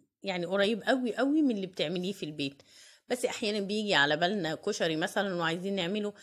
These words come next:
نكسل بقى ونقول لا ما فيش داعي، آه لا الوقت اتأخر مش عارفة ايه، اما ده لا جاهز في اي وقت ممكن تاكليه،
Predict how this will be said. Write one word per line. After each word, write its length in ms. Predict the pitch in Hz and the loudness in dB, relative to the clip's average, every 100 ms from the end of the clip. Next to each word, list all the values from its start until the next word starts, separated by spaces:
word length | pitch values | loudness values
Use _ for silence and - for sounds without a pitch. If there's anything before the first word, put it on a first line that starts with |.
| - - _ | -20 -20 _
نكسل 480 | 269 277 262 - 220 | -4 -2 -4 0 0
بقى 320 | 214 233 233 | 4 4 4
ونقول 360 | 220 202 226 220 | 2 0 -2 0
لا 160 | 214 208 | 0 0
ما 140 | 214 | -4
فيش 240 | 208 202 | -6 -8
داعي، 760 | 180 233 214 202 220 214 202 196 - - - _ 220 | 2 4 4 0 -2 -2 -2 -6 -14 -20 -20 _ -4
آه 480 | 240 226 220 214 | -2 -2 -2 -2
لا 260 | 220 208 220 | -2 -2 -2
الوقت 300 | 214 214 220 | 0 0 0
اتأخر 400 | 226 220 - 214 | -4 -6 -2 -2
مش 160 | 202 208 | -2 -6
عارفة 220 | - 214 | -6 -2
ايه، 200 | 240 202 | -2 0
اما 160 | 208 | -2
ده 140 | 202 233 | 0 0
لا 160 | 214 - | -2 -4
جاهز 360 | 175 180 165 - | -6 -6 -8 -6
في 120 | 247 | -2
اي 220 | 285 240 | -2 2
وقت 260 | 247 277 - _ _ _ _ | 2 2 -6 _ _ _ _
ممكن 280 | 254 285 - | 0 0 -2
تاكليه، 360 | 165 - 147 | -6 -4 -10